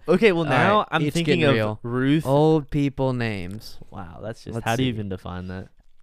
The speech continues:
Speaker 2: <laughs> Clarence, yeah. Clar-, uh,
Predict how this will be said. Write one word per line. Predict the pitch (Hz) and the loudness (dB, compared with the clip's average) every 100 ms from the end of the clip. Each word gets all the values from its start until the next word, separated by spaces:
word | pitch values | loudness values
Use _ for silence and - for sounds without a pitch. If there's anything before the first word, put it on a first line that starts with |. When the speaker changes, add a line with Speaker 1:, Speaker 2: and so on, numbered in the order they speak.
| - | -4
Speaker 2:
<laughs> | 131 - 180 147 160 139 - 208 175 | -2 2 4 4 2 -2 -8 -12 -8
Clarence, | - 180 185 - 139 135 123 - | -2 2 2 2 -2 -4 -8 -6
yeah. | 147 127 120 104 - - - | -4 -4 -6 -10 -20 -20 -8
Clar-, | 135 139 135 - _ - - - - | -6 -4 -6 -8 _ -18 -14 -12 -6
uh, | - 123 85 | -6 -4 -8